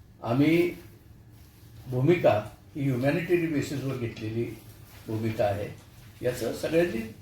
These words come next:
नोंद घेणं गरजेचं आहे. आम्हाला त्रास द्यायचा नाहीये कोणाला, परंतु आर्थिक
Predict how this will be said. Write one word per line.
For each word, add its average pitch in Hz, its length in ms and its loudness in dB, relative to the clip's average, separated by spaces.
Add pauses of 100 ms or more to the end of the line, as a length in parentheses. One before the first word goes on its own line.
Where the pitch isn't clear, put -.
नोंद 160 300 -2
घेणं 170 320 0
गरजेचं 180 400 -2
आहे. - 80 4
आम्हाला 170 260 0
त्रास 160 220 2
द्यायचा 165 340 0
नाहीये 127 260 -8
कोणाला, 98 320 -8 (3000)
परंतु 175 280 0
आर्थिक - 580 2